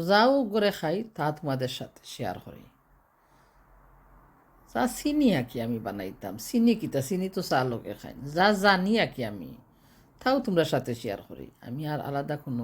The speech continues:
রেসিপি চিনি না গো মাই বোন, হল বানাইতাম। একটা সময় নাই আমার, একটা বয়স আছে নি আর। হো, হয়ে গেছি কুড়ি, কুড়ি তো নয় হয়ে গেছি চুড়ি। তো এখন একটু অল্প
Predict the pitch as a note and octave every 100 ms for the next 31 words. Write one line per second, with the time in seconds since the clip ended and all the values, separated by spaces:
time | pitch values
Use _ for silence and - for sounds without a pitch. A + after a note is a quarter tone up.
0 | G#2 C3 C3 A#2+ D3 - F#3 F3+ C3 A2
1 | A#2+ A2 F2 C#3 C3+ - - - C#3 C3
2 | C3 A2 G#2+ C3+ A#2+ D#3+ - _ _ _
3 | _ _ _ _ - F#3+ F#3 F#3+ F3+ G3+
4 | G3+ C#3 C#3 B1+ C2 - - G#3 A#3 G#3+
5 | G3 G#3 A#3 G#3+ G3 D#3 D3 C3+ - F#3
6 | F3 F3 - - A3+ A3 A3 A3 - G3
7 | G3+ G3+ G#3+ A#3 A#3 A3 A#3+ A3 F#3+ F#3
8 | F3+ F#3+ F3+ E3+ C#3+ C3+ - _ _ -
9 | - - _ G#3+ G#3+ A#3+ A#3+ A3+ B3 G3+
10 | G#3+